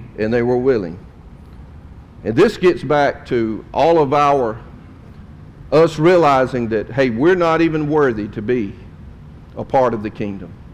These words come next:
But God in his generosity and his graciousness has invited us to come into his kingdom. And here's the next truth. Everyone who comes into the kingdom is working.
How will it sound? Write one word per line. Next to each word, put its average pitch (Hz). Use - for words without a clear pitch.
But 117
God 165
in 175
his 156
generosity 117
and 104
his 123
graciousness 113
has 110
invited 107
us -
to -
come 90
into 95
his 92
kingdom. 82
And 98
here's 180
the 165
next 165
truth. 87
Everyone 185
who 156
comes 175
into 127
the 113
kingdom 110
is 110
working. 120